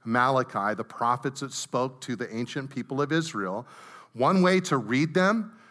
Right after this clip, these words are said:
is as a pleading from God whenever His bride said, You know what, we're not as into this covenant as we said we were, and they drifted from God, God would send these messengers saying, "Come back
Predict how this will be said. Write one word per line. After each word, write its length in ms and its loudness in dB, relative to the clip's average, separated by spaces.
is 460 4
as 340 4
a 140 2
pleading 680 2
from 480 4
God 500 4
whenever 920 4
His 280 4
bride 800 2
said, 560 2
You 80 2
know 120 4
what, 260 4
we're 80 2
not 240 4
as 100 -2
into 240 0
this 380 -2
covenant 560 0
as 220 -2
we 160 -4
said 340 0
we 120 2
were, 400 2
and 120 -2
they 120 2
drifted 840 0
from 200 2
God, 300 4
God 220 4
would 120 0
send 240 0
these 160 -2
messengers 600 0
saying, 280 -2
"Come 280 0
back 420 2